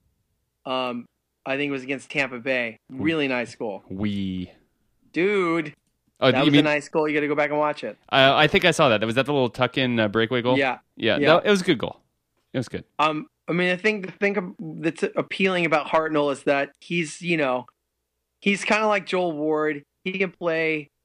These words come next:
Speaker 1: up and down your entire lineup. It's just too bad that he's making that much money and he's thirty-three. But it's an interesting idea
Speaker 2: But he's
Speaker 1: that
Speaker 2: got
Speaker 1: Kurt
Speaker 2: eighteen goals. Like, that's the thing about
Speaker 1: I
Speaker 2: Scott
Speaker 1: know,
Speaker 2: Hartnell
Speaker 1: he's
Speaker 2: is,
Speaker 1: effective,
Speaker 2: is
Speaker 1: dude.
Speaker 2: you think of him like Joel Ward, and he's really,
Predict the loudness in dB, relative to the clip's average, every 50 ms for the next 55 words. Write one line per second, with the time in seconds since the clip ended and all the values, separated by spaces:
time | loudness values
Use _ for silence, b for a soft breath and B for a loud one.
0 | _ _ _ _ -2 -2 -2 0 -2 -2 0 0 0 0 0 -2 -2 -2 -2 -4
1 | -6 -6 -4 -2 -2 -2 -2 -2 -4 -4 -4 -4 -4 -4 -6 -6 -8 -12 _ _
2 | _ _ _ _ _ _ _ _ _ _ -12 -8 -6 -8 -8 -8 -12 -10 -6 -4
3 | -4 0 0 0 2 2 0 -2 -4 -6 -6 -6 -6 -6 -4 -4 -4 -4 -4 -4
4 | -4 -2 -2 -4 -4 -8 -6 -4 -4 -2 -2 0 -2 -2 -4 -6 -10 -12 -8 _
5 | -4 -4 -4 -6 -10 -10 -6 -6 -4 -4 -6 -8 -12 -16 _ _ _ _ _ _
6 | _ _ 0 0 0 0 -4 _ _ -4 -4 0 0 0 0 0 -2 -2 -4 -2
7 | 0 0 0 0 0 0 0 0 0 0 0 0 0 2 0 0 2 2 2 2
8 | 2 0 -2 -2 0 0 0 2 4 4 6 6 6 4 2 2 0 0 2 2
9 | 0 0 0 -4 -8 -4 0 0 2 2 2 2 2 2 2 0 2 2 4 4
10 | 6 8 8 6 6 6 4 4 4 4 4 2 0 0 -2 -4 -4 0 2 2
11 | 4 4 2 0 0 0 0 0 0 0 0 2 2 2 0 0 2 2 2 2
12 | 4 4 4 6 6 6 6 4 2 0 2 4 4 4 2 2 4 4 6 6
13 | 6 4 4 2 -2 -6